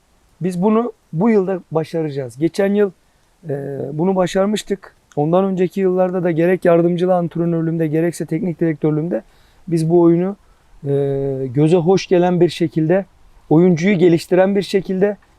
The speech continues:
kulübe katkı veren bir şekilde her zaman, e, uygulayıp sahaya yansıttık. Burada bunu bir tık daha üzerine çıkarmamız gerekiyor. Çünkü çok büyük bir gücümüz var.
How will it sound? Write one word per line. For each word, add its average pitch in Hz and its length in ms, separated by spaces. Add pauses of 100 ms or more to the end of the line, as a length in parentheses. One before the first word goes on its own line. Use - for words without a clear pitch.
(120)
kulübe 160 320
katkı 196 500 (340)
veren 147 400
bir 165 80
şekilde 165 540 (560)
her 208 180
zaman, 185 340 (160)
e, 151 40
uygulayıp 180 640
sahaya 185 380
yansıttık. 175 640 (520)
Burada 196 360
bunu 240 180
bir 269 120
tık - 240
daha 220 160
üzerine 196 320
çıkarmamız 185 500
gerekiyor. 190 380
Çünkü 196 200
çok 202 240
büyük 185 200
bir 185 60
gücümüz 165 440
var. 147 140